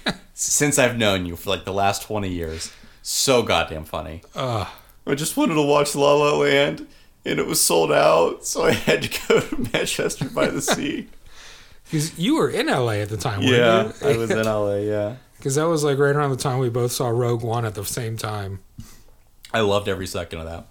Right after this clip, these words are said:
Speaker 1: Oh, yeah. Of the movie or just seeing it together, but
Speaker 2: It's
Speaker 1: separately?
Speaker 2: just seeing it together.
Speaker 1: Yeah.
Speaker 2: But not together.
Speaker 1: <laughs> Yeah.
Speaker 2: I mean, just the, the time, like, meetup that it had to be. It was just like,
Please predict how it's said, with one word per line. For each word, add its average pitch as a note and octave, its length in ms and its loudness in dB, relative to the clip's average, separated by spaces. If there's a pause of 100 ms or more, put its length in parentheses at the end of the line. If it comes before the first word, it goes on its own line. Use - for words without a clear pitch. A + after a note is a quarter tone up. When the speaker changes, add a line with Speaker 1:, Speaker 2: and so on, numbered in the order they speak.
(140)
Speaker 1:
Oh, A2 200 -4
yeah. F2+ 260 -8 (720)
Of B2+ 100 -4
the B2 100 0
movie D3 320 2
or B2+ 60 0
just A2+ 220 -2
seeing G#2 160 -6
it G2 100 -10
together, G#2 340 -8
but F#2 60 -10
Speaker 2:
It's - 100 -6
Speaker 1:
separately? - 180 -2
Speaker 2:
just G3 100 4
seeing A#2+ 180 2
it G2+ 120 -4
together. F2+ 480 -6 (320)
Speaker 1:
Yeah. F#2+ 360 -8
Speaker 2:
But G#2 140 -2
not G2 220 -2
together. F#2 440 -6 (600)
Speaker 1:
<laughs> F5+ 240 -8
Yeah. - 420 -6 (680)
Speaker 2:
I C3+ 80 4
mean, C#3 220 4
just D#3+ 320 -6 (520)
the, - 760 2 (260)
the A#2 160 -4
time, D3 460 0
like, G2+ 240 0
meetup B2 420 2
that G2+ 120 -2
it F#2 100 -4
had G2+ 200 -2
to F2+ 60 -10
be. G2+ 280 -4
It E2 60 -8
was E2+ 120 -14
just F#2 200 -12
like, F2 360 -8